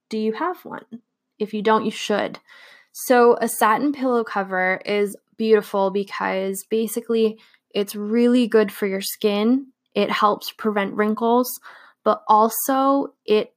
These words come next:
is, it's not going to wick away your moisture as quick as a cotton, uh, pillowcase. So that's really nice.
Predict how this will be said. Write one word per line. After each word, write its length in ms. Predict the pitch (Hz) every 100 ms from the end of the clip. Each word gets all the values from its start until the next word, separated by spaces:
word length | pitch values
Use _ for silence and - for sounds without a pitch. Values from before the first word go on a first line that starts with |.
| -
is, 680 | 214 208 208 208 202 202 -
it's 180 | 220 -
not 200 | 240 247
going 160 | 277
to 100 | 269
wick 320 | 220 208 214 226
away 240 | 208 202
your 140 | 202
moisture 480 | 196 190 190 - 233
as 220 | - 208
quick 280 | - - 208
as 120 | 208
a 60 | 202
cotton, 800 | 196 - - 196 - - - 214 - _ _ _ _ _ -
uh, 280 | 196 190
pillowcase. 960 | 196 - 208 196 - - - - - - 247
So 240 | - 214
that's 420 | 202 190 196 -
really 260 | 202 196 185
nice. 540 | 175 170 - - -